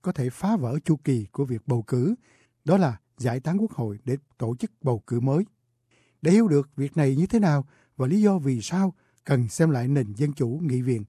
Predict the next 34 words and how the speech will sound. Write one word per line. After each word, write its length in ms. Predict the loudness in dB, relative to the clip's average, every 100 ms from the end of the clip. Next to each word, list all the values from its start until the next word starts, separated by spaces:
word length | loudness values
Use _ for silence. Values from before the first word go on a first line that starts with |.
| _ 0
trong 220 | 2 2
lịch 120 | -2
sử 220 | -4 -6 -4
nước 120 | -2
Úc. 180 | -2 -2 _ _ _ _
Dựa 160 | 0 2
trên 160 | 4 2
hệ 180 | 0
thống 240 | -2 -2 -2 -8 _
Westminster 640 | 0 2 2 0 2 0
của 120 | 0 -4
Anh 160 | -2
quốc, 180 | -2 -4 _ _ _ _
chính 120 | -2 2
phủ 100 | 4
liên 200 | 2 2
bang 220 | 0 0
hay 140 | -2
cơ 160 | -2 -4
quan 200 | -4 -4
hành 160 | -4 -6
pháp 220 | -4 -4 -4 _ _ _ _
chịu 120 | -4
trách 140 | -2 -2
nhiệm 220 | -2 -2
đối 120 | -2
với 160 | 0 -2 -2
quốc 160 | -4
hội 260 | -4 -8 -8 _ _
hay 200 | -2 -2 0
cơ 120 | -2
quan 220 | -2 -6 -6
lập 120 | -14
pháp. 260 | -10 -6 -6